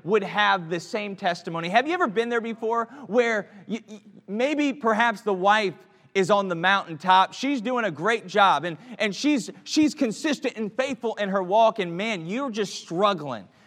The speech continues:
It's dry. Maybe you've been reading, you're just not getting anything special. Your wife seems to be doing great, but for you, it's just, eh. Or, or perhaps you are just having a wonderful time, and you can't look,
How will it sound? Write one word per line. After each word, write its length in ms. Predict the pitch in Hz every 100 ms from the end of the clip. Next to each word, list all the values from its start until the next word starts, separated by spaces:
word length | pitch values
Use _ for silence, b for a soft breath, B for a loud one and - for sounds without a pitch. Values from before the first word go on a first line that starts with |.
| 233 -
It's 260 | 208 131
dry. 580 | 117 165 202 208 180 120
Maybe 300 | 120 240 320 277
you've 320 | 240 190 120
been 220 | 269 269
reading, 400 | 247 247 247 240
you're 100 | 202
just 200 | 180 185
not 180 | 180 156
getting 220 | 233 226
anything 480 | 226 220 214 208 170
special. 760 | - - 254 247 - 226 214 B B 247
Your 220 | 180 285 254
wife 320 | 247 294 233
seems 240 | 262 214
to 80 | 202
be 100 | 220
doing 340 | 208 220 196
great, 500 | 151 220 320 311 254 170
but 220 | 214 -
for 100 | 208
you, 300 | 208 277 247
it's 100 | 190
just, 240 | 175 - _
eh. 840 | 165 165 135 _ _ _ _ 240 262
Or, 300 | 277 285 -
or 160 | 233 247
perhaps 640 | 240 240 254 269 208 - B 240 190
you 340 | 170 320 403
are 120 | 349
just 180 | 247 233
having 300 | 240 254 240
a 80 | 220
wonderful 680 | 254 330 392 392 285 247 214
time, 300 | 240 240 226
and 120 | 247
you 140 | 381
can't 280 | - 294 254
look, 240 | 269 247